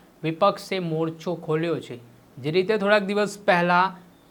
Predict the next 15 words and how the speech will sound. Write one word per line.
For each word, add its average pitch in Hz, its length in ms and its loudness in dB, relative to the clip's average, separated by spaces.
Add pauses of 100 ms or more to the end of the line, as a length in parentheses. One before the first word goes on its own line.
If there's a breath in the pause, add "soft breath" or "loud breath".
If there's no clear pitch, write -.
(140)
બચુ 165 280 0
ખાબડના 165 640 0
બે 156 140 -2
પુત્રની 156 680 -6
મનરેગા 143 460 -6
કૌભાંડમાં 139 840 -6
ધરપકડ 147 460 -8
કરવામાં 139 460 -8
આવી 147 200 -8
છે, 151 160 -10
તે 143 100 -10
મામલાને 147 420 -6
લઈને 139 260 -10
વિપક્ષ 139 460 -8
દ્વારા 147 340 -4